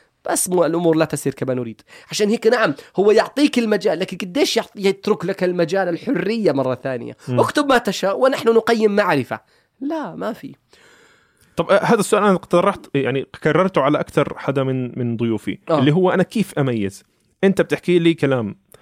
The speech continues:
Speaker 2: وأصحاب الدرجات العليا أو غير أصحاب، بغض النظر
Speaker 1: أنا
Speaker 2: يعني
Speaker 1: عن
Speaker 2: عن
Speaker 1: تجربتي،
Speaker 2: درجاتهم.
Speaker 1: ماني علاقة في الناس، أنا لا أخذ
Speaker 2: كيف،
Speaker 1: قاعدة.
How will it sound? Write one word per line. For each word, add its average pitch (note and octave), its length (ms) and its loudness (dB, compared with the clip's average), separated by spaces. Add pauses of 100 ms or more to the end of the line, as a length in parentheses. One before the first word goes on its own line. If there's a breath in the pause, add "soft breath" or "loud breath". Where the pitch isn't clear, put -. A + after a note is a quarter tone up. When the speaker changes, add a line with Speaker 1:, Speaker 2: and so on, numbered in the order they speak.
(280 soft breath)
Speaker 2:
وأصحاب D3 580 0
الدرجات C3 440 0
العليا B2 360 0
أو D3 220 0
غير D3 220 0
أصحاب، - 360 -14
بغض C3 380 0
النظر C3 180 0
Speaker 1:
أنا A2 80 0
Speaker 2:
يعني G#2+ 140 -2
Speaker 1:
عن - 20 0
Speaker 2:
عن C#3 80 0
Speaker 1:
تجربتي، C3 160 0
Speaker 2:
درجاتهم. D3+ 180 0
Speaker 1:
ماني C#3 120 0
علاقة E3 200 -4
في - 80 -10
الناس، C3 360 -6
أنا C3+ 100 2
لا D#3 120 6
أخذ F3 40 0
Speaker 2:
كيف، - 180 2
Speaker 1:
قاعدة. A#2+ 340 -2